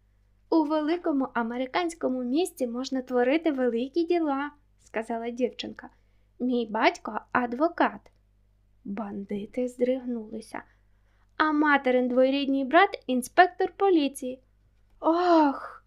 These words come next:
сказав Віктор, «яка гарна робота. Поліцію інспектувати треба, особливо в Італії». «Скрізь»,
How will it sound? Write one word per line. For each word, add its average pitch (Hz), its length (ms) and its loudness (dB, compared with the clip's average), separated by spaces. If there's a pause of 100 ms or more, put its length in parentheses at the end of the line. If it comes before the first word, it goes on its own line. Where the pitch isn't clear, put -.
сказав 247 540 -8
Віктор, 247 480 -10 (460)
«яка 269 500 2
гарна 330 680 4
робота. 277 600 0 (520)
Поліцію 311 760 4
інспектувати 302 960 2
треба, 240 500 0
особливо 277 720 2
в 320 180 -2
Італії». 247 800 0 (800)
«Скрізь», 277 800 2